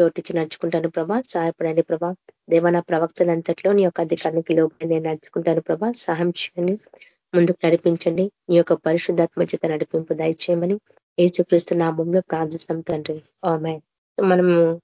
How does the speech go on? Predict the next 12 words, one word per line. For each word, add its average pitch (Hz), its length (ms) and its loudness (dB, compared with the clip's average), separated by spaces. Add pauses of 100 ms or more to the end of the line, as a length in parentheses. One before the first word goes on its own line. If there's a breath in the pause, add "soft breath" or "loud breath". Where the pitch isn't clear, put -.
(360)
ఆ, 175 180 6
జేమ్స్ 196 540 2
చాప్టర్ 185 440 2
ఫోర్ 208 360 2 (180)
సెవెంత్ 180 440 0
వర్స్ 185 280 2
చూసుకుంటే 180 540 -4 (380)
టాపిక్ 185 360 4
వచ్చేసి 180 460 0
submit 180 380 -2
your 190 460 0 (380)
self 208 180 2